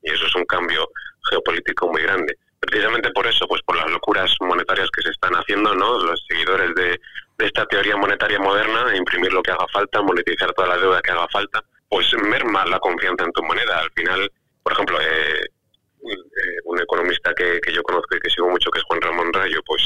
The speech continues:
eh, eh, tiene un libro que se llama Contra la M M T, que yo escribí una reseña, un resumen del libro, y él explica que, que sí, que tú puedes exigir a una polva-,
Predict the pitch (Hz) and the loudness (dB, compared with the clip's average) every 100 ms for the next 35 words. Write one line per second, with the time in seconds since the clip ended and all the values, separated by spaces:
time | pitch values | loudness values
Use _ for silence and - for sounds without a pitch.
0 | - 76 73 - _ _ _ - 110 - | 0 -2 -4 -6 _ _ _ -2 -2 0
1 | 87 87 90 107 104 76 - - 90 90 | 0 0 0 2 0 0 -4 -6 -2 0
2 | 90 90 90 85 87 95 95 98 95 113 | 0 2 0 0 0 2 2 2 2 2
3 | 101 92 87 92 92 - 92 92 90 90 | 0 0 2 2 2 0 0 2 2 2
4 | 95 113 92 82 80 85 87 85 98 87 | 2 2 2 0 -2 -6 -4 0 0 0
5 | 85 90 98 104 104 - - - - - | 0 0 0 0 -2 -4 -8 -6 -6 -8
6 | - 92 92 - 104 92 110 107 92 80 | -4 0 0 0 -2 0 0 0 0 0
7 | 80 101 107 82 95 107 101 92 98 - | -2 -2 -2 -2 0 0 0 0 0 2
8 | - 101 92 90 92 90 92 | 2 0 0 0 0 2 0